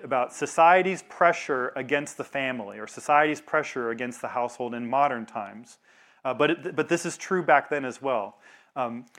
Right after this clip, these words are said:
they viewed leadership back then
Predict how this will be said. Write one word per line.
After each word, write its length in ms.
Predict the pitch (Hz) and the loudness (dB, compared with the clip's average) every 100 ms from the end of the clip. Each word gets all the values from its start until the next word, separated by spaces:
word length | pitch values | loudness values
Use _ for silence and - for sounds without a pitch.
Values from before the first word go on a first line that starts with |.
| - | -18
they 320 | 120 151 185 | 2 4 4
viewed 380 | 180 170 196 185 | 2 -2 -2 -2
leadership 640 | 143 160 185 170 - 131 110 | 0 0 0 0 0 -2 4
back 320 | 147 139 131 | 6 6 4
then 440 | 151 139 123 123 | 2 4 0 -8